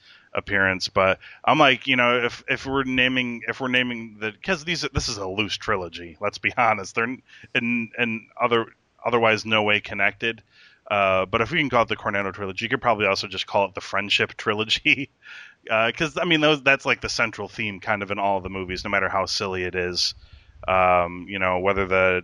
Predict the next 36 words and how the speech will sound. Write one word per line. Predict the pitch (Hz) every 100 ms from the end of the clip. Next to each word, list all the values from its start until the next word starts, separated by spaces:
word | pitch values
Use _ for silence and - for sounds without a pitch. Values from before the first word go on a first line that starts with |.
| 92
that | 98
one | 98 104
town | 104 101 98
is | 92
crazy | - - 107 101 104 101
or | 90
it's | -
full | - 101
of | 95
zombies, | 101 98 98 98 98 95 92
or | 90 90 87 _ _ _
in | -
this | 107 98
case, | - 107 95
it's | 101 -
full | 110 104
of | 95 95
robots | 98 95 95 -
that | 104
aren't | 95 95
robots. | 95 95 95 95 92 - - _ _ _ _ _ _ -
Uh, | 98 95 95 92 90 - 71
that's | - 92
a | -
joke | 95 90 -
from | 95
the | 90
film. | - 95 95 98
Uh, | 113 113 113 113 113 110
the, | 107 110 110 110 110 107 104 104 _ _ _ _ _ _ -
the | 123 120 110
central | - 156 131 113
theme | - 110 101
is | 98
always | 98 95 92 90 85 - - _ _ _ - - -
the, | 110 98